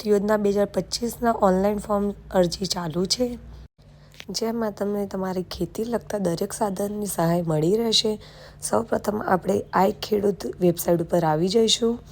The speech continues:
અહીંયા તમારે તમારી યોજનાઓ ઉપર ક્લિક કરવાનું છે.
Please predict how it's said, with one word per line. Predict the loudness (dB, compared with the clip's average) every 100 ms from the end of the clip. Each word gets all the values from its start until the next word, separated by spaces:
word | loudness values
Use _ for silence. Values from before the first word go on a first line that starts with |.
| -20 -20 -20 -20 -20 -20 -20 -10 -2
અહીંયા | 0 0 0
તમારે | 0 0 0 -2
તમારી | -2 -2 0 0 2
યોજનાઓ | 2 2 2 2 2 0
ઉપર | -2 -6
ક્લિક | -4 -4 -4 0
કરવાનું | 0 2 0 0
છે. | 0 0